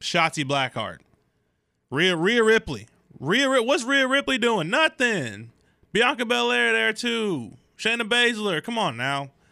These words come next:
But you wanna give them both to Asuka. I mean, it is what it is, but we'll see, we'll see if this helps the women's division or not. I'm glad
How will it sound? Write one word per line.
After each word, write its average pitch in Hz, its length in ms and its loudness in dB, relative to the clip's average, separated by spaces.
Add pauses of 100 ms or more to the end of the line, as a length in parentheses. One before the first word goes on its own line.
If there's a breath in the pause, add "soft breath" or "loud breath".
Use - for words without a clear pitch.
(500 soft breath)
But 123 100 -16
you 160 100 -4
wanna 170 160 0
give 165 140 0
them 170 140 -2
both 175 220 0
to 180 60 0
Asuka. 165 320 2
I 143 40 -2
mean, 175 140 -2
it 214 80 -2
is 190 140 0
what 151 120 -2
it 143 80 -6
is, 147 200 -2
but 127 180 -6
we'll 170 100 -6
see, 175 200 -6
we'll 151 240 -6
see 175 300 -4 (100)
if 156 160 -2
this 139 260 -4
helps 160 380 -2
the 151 80 -4
women's 139 240 -4
division 123 360 -6
or 117 60 -6
not. 117 520 -8 (1300)
I'm 196 220 2
glad 196 600 2